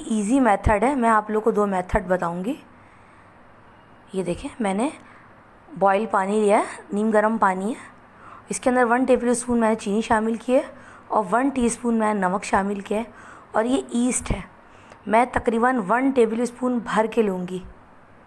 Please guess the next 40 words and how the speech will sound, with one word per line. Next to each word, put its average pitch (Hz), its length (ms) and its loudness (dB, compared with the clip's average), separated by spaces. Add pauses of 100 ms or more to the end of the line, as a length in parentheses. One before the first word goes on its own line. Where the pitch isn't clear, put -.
(720)
Heap 254 280 -2
लूँगी, 202 300 0
level 208 360 2
नहीं 233 120 2
लूँगी। 180 380 -4 (400)
ये 202 120 -2
देखें, 208 220 0
मैं 247 180 2
भी 226 120 -2
ये, 226 280 0
ये 208 100 -2
वन 214 220 2
टेबल 220 300 2
स्पून 220 280 -2
से - 100 -8
थोड़ा 214 160 -2
सा 214 120 -2
कम 202 260 0
है, 269 60 -6 (560)
मैं 226 100 0
थोड़ा 220 220 2
सा - 140 -2
और 202 200 2
शामिल 196 340 2
करूँगी 190 280 -2
इसके 202 200 -8
अंदर। 233 200 -4 (1040)
अच्छा 190 300 -2
से 226 60 2
इसको 226 220 -2
mix 202 300 -2
करेंगे 220 360 2 (4000)
ताकि 208 300 -2
पानी 202 300 -2
के 220 120 0
अंदर 220 160 0
अच्छा 233 280 0
dissolve 196 380 2
हो 208 80 0
जाए। 226 160 2